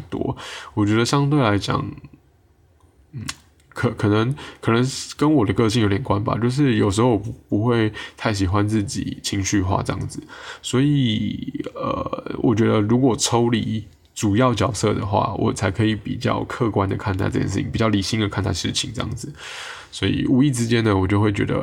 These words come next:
哎，这种，呃，配角之类的会觉得有趣。那T R P G我会比较，相对来讲会比较想要走配角路线，是因为，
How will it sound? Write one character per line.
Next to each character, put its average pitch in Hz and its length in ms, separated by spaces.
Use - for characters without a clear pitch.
哎， 107 80
这 104 40
种， 104 320
呃， 80 240
配 131 180
角 - 380
之 107 180
类 107 220
的 - 180
会 107 180
觉 104 180
得 107 140
有 107 220
趣。 - 220
那 160 120
T 165 160
R 147 80
P 135 140
G 131 100
我 123 180
会 127 140
比 - 140
较， 113 200
相 120 260
对 127 140
来 98 140
讲 98 180
会 117 160
比 101 160
较 107 220
想 - 200
要 - 300
走 - 180
配 135 200
角 107 120
路 107 160
线， 104 140
是 110 220
因 120 120
为， 117 240